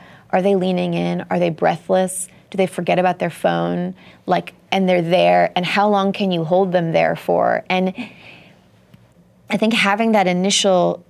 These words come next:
testing ground, it, like, allows us to have faith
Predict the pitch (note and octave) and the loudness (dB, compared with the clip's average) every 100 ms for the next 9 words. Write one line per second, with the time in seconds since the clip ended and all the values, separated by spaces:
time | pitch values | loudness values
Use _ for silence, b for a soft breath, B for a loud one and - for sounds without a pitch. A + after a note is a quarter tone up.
0 | _ _ _ - - C4+ - A3+ F#3 F#3 | _ _ _ -6 -2 -2 0 0 2 0
1 | F3 F3 E3+ E3+ E3 - G3 G3 F#3 - | 0 0 -2 -4 -4 -2 2 2 0 -4
2 | B B B - _ _ _ _ _ G#3+ | B B B -20 _ _ _ _ _ 0
3 | G#3 G#3+ A3 B3+ A#3+ A3 - - A3 G#3 | 2 2 2 0 0 -4 -6 -2 0 2
4 | G3 F#3+ - - G3+ F#3 - G3 G#3 | 2 0 -2 -4 -2 -4 -2 0 0